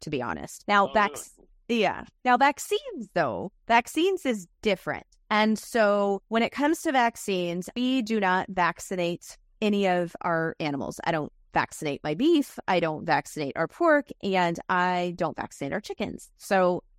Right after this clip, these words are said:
Speaker 1: ours are vaccine free. However, that is not the case in most, from most large farms. And so again, if you can know your farmer and ask them,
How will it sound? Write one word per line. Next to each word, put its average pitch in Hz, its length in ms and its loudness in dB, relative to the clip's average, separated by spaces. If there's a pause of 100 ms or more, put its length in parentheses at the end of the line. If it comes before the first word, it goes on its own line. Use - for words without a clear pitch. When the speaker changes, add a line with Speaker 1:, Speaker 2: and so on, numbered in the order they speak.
(120)
Speaker 1:
ours 220 300 2
are 208 80 0
vaccine 170 480 -2
free. - 380 -6 (200)
However, 196 800 2 (460)
that 196 340 4
is 190 180 -2
not 202 300 2
the 208 100 -2
case 190 300 -2
in 180 140 0
most, 170 400 -2
from 175 200 2
most 165 280 -2
large 165 360 2
farms. 175 680 0
And 190 160 0
so 180 160 2
again, 180 560 2 (100)
if - 200 -8
you 170 60 -8
can 156 240 -4
know 156 140 0
your 170 180 0
farmer 160 400 -2
and 151 120 -2
ask 147 360 -6
them, 240 300 2